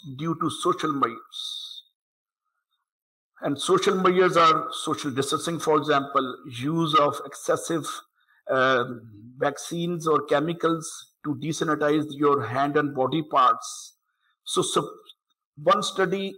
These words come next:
assessed impact of covid nineteen on hourly labor productivity and T F, T F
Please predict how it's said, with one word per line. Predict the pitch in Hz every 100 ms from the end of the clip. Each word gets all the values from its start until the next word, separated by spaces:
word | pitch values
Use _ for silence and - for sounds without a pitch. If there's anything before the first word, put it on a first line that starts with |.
| -
assessed | 160 - - 277 - - 170
impact | 143 - 175 170
of | 170 - - - -
covid | 160 151 143
nineteen | 147 165 156 175 170 -
on | 147 151 151
hourly | 160 160 156 165
labor | 151 143 143 147
productivity | 143 147 147 175 165 165 170 - _ - _ _ 135
and | 139 147 160
T | 170 160
F, | 147 - - - _ _ _ _ _ _ -
T | 185 175
F | 165